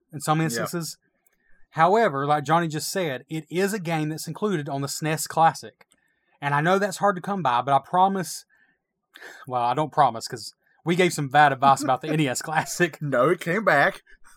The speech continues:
Speaker 1: That's true, it did come
Speaker 2: <laughs>
Speaker 1: back,
Speaker 2: You
Speaker 1: even though I
Speaker 2: just,
Speaker 1: still haven't found one.
Speaker 2: you just had to wait a year.
Speaker 1: Um, but Nintendo has done a lot better with the snes Classic. I think you'll be able to find one. Just keep looking.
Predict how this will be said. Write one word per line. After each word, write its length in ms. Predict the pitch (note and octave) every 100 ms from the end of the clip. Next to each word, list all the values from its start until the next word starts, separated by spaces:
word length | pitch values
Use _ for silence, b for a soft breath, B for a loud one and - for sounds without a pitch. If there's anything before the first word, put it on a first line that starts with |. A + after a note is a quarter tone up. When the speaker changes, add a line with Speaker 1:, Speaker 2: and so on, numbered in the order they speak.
| b
Speaker 1:
That's 180 | D#3 F3
true, 140 | G3+ F#3+
it 40 |
did 280 | E3+ E3+ D#3+
come 180 | C4 E3+
Speaker 2:
<laughs> 0 |
Speaker 1:
back, 240 | C#3 D#3 C#3+ -
Speaker 2:
You 240 | F3 E3
Speaker 1:
even 80 | F3
though 60 | D#3+
I 20 |
Speaker 2:
just, 120 | F3+
Speaker 1:
still 160 | - D#3
haven't 160 | C#3 B2
found 220 | B2+ A2+
one. 120 | A2
Speaker 2:
you 60 | D#3
just 180 | E3 F#3
had 80 | F3+
to 80 |
wait 140 | E3 F3+
a 60 |
year. 280 | F#3+ C3+ C3+ - D#3 B B B B B
Speaker 1:
Um, 480 | F3+ E3+ E3 E3 D3 - b -
but 300 | D3 G3+ D#3+
Nintendo 320 | D#3+ A3+ A3+
has 100 | F#3
done 160 | D3 D#3+
a 40 |
lot 200 | D3+ E3+
better 160 | D#3 D3+
with 100 | B2
the 60 |
snes 280 | A#2+ C#3+ B2+
Classic. 360 | - A2 - B2
I 80 | B2+
think 280 | - F3 E3
you'll 80 | G3
be 80 | F3
able 120 | E3
to 60 | D#3+
find 380 | - C3+ A#2
one. 280 | A2 G#2+ G#2 _ _ _ _
Just 220 | C#3 -
keep 200 | E3+ F3
looking. 420 | D3+ C3 B2 G#2+